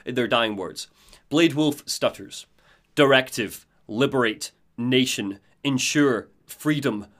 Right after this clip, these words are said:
Speaker 2: obey, directive, must obey directive, ensure freedom, freedom undefined."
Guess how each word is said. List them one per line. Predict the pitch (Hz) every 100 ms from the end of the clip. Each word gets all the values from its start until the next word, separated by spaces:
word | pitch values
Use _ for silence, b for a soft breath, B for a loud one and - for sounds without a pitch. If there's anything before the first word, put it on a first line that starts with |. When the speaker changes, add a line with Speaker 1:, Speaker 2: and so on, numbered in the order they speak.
| _
Speaker 2:
obey, | 135 131 143 143 101 _
directive, | 131 117 127 131 127 101 - _ -
must | 147 147 - -
obey | 127 143 139
directive, | 123 127 131 - 107 - _ -
ensure | 139 - 170 147
freedom, | - 147 139 110 101 b _
freedom | - 151 156 139 104 - _ _ _ _ -
undefined." | 123 123 123 120 - 113 95 90